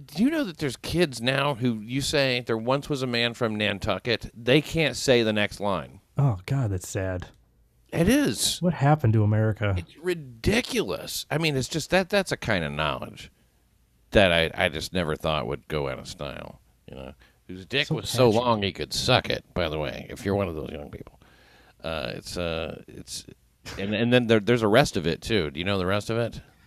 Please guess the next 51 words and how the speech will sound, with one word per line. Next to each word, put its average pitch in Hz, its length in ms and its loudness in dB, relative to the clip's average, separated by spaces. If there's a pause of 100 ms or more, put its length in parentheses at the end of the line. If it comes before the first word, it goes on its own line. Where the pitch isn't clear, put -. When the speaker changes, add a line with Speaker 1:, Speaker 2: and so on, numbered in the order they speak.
(260)
Speaker 2:
I've 104 200 0
heard 117 280 0
it. 131 120 2
I 104 140 -8
don't 101 200 -4
know 104 140 -2
if 92 100 -6
I 95 100 -4
can 92 380 -4 (440)
recite 98 460 -4
it, 95 160 -8 (120)
so 98 220 -6
now 95 160 -4
I 95 80 -2
feel 95 200 -6
like 95 120 -8
a 139 40 -14
shithead. 98 480 -6 (120)
Speaker 1:
No, 113 240 0
no, - 20 -4
no. 120 140 0
I 90 140 4
Speaker 2:
Um, 117 60 4
Speaker 1:
know 127 140 4
the 120 100 4
whole 113 220 2
thing 101 480 0
'cause 87 180 -2
I'm 101 220 2
just 101 260 0
that 95 220 -2
fucking 92 260 -4
much 92 220 -4
of 82 60 -4
a 85 40 -2
loser 90 400 2
that 78 120 -4
I 87 100 2
fucking, 87 260 -6 (260)
<laughs> - 260 -20
but 92 240 -4
it's, 95 320 -6
once 104 300 -4
you 139 80 2
Speaker 2:
You're 151 80 8
a - 40 8
Speaker 1:
remember 151 180 6
the 156 60 8
rest, 160 160 8
Speaker 2:
philosopher. 101 220 4
Speaker 1:
there, 90 140 0